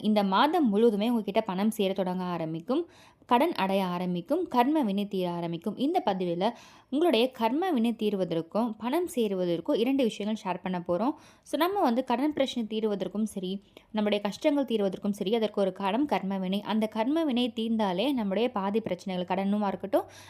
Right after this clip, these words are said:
வேற ஏதாச்சும் கஷ்டங்கள் இருந்தாலும் சரி, அதையும் தீர ஆரம்பிக்கும். அப்ப அந்த கர்ம வினை எப்படி தீர்க்கலாம்? அடுத்து பாத்தீங்கன்னா, நம்ம வீட்ல மகாலட்சுமி தாயார் தங்குவதற்கும், நம்ம கிட்ட பண வசியம் ஏற்படுறதுக்கும், பணம் வீட்ல தங்குறதுக்கும் இன்னும் ஒரு பொருளை தூவிட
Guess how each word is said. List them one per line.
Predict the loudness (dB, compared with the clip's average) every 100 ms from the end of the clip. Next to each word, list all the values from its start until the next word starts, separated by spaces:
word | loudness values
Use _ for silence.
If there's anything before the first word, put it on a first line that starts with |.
| 2
வேற | 4 6
ஏதாச்சும் | 2 0 -2
கஷ்டங்கள் | -2 -2 -2
இருந்தாலும் | 0 -2
சரி, | -2 -2
அதையும் | 0 -2 -2
தீர | -2 -2
ஆரம்பிக்கும். | -4 -4 -6 -6 -6
அப்ப | -6 -2
அந்த | -4
கர்ம | -2 -2 0 0
வினை | 0
எப்படி | 0 -2 -4
தீர்க்கலாம்? | -4 -6 -6 -8 -14 -20 -2
அடுத்து | 0 0 0
பாத்தீங்கன்னா, | 0 -2 -4 -2 -2 0
நம்ம | 0 -2
வீட்ல | -2 -2 0
மகாலட்சுமி | 0 0 0 0 -2
தாயார் | -2 -2 0
தங்குவதற்கும், | -2 -2 -2 -2 -4 -4 -4 -8 -20 _
நம்ம | -2 0
கிட்ட | 0 -2 -2
பண | -2 0
வசியம் | 0 -2 -2 -2
ஏற்படுறதுக்கும், | -4 -4 -4 -4 -4 -2 0
பணம் | 0 2 0
வீட்ல | 0 -4
தங்குறதுக்கும் | -4 -4 -6 -8 -10 -6
இன்னும் | -2 0 2
ஒரு | 0 -2
பொருளை | -2 -2
தூவிட | -4 -4 -6